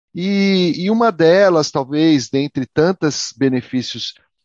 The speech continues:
eh, oriundos desse ecossistema, um deles chama mais atenção recentemente, que é considerado, dentre as florestas do mundo, aquela que mais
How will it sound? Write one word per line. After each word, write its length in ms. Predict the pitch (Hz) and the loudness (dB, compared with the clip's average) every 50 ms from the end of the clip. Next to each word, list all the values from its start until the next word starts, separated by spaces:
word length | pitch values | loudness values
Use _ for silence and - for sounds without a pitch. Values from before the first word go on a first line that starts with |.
| _ _ _ | _ _ _
eh, 480 | 120 120 117 113 113 113 113 110 110 104 | -2 0 2 4 4 4 4 4 4 2
oriundos 480 | 95 117 117 120 120 113 117 101 104 113 | 0 -2 -4 -4 -4 -6 -6 -10 -4 -2
desse 240 | 117 117 110 - | 0 0 0 -2
ecossistema, 480 | 123 110 - - - - 139 147 156 165 170 | -4 -4 -6 -10 -4 -2 -2 -2 -2 -4 -6
um 60 | 170 | -4
deles 480 | 143 151 156 160 160 165 156 - - - | 0 2 2 2 2 0 -2 -4 -4 -4
chama 380 | - - 151 151 151 151 151 | -4 -2 -2 -2 0 -2 -2
mais 240 | 151 151 151 147 139 | 0 0 0 0 0
atenção 720 | 151 147 - - 151 151 - - - 147 139 151 160 160 | -2 -2 -2 -4 -8 -8 -8 -6 -2 0 0 0 0 0
recentemente, 920 | 139 139 135 - - 135 127 - - 147 135 135 131 139 147 - - 156 - _ _ _ _ _ _ _ _ - | -2 -4 -4 -4 -4 -6 -6 -8 -10 -8 -4 -2 -2 -2 -2 -4 -8 -12 -14 _ _ _ _ _ _ _ _ -8
que 280 | - 151 156 151 151 | -2 0 2 4 4
é 160 | 147 147 160 | 4 4 2
considerado, 840 | - - 165 151 - - 151 151 143 131 127 120 131 139 143 135 139 | 0 -4 -10 -10 -10 -6 -2 0 2 2 2 2 2 2 0 -2 -8
dentre 400 | 120 113 131 131 147 139 - 147 | -10 -10 -8 -8 -8 -8 -6 -4
as 140 | 135 135 - | -4 -4 -4
florestas 680 | - - 127 127 131 127 123 120 117 - - 123 120 117 | -8 -6 -4 -2 0 2 0 0 -2 -4 -6 -8 -8 -8
do 120 | 131 139 | -10 -10
mundo, 520 | 135 127 127 127 139 151 156 151 160 165 - _ _ _ _ _ | -8 -6 -6 -6 -6 -8 -8 -10 -10 -12 -12 _ _ _ _ _
aquela 480 | - 127 - - 160 151 156 156 160 - | -8 -8 -6 -2 0 2 2 2 0 -2
que 180 | - - 156 | -6 -10 -12
mais 720 | 147 147 151 156 170 185 196 202 202 208 202 196 185 - | -12 -6 -4 -2 0 2 2 2 2 2 0 0 -4 -6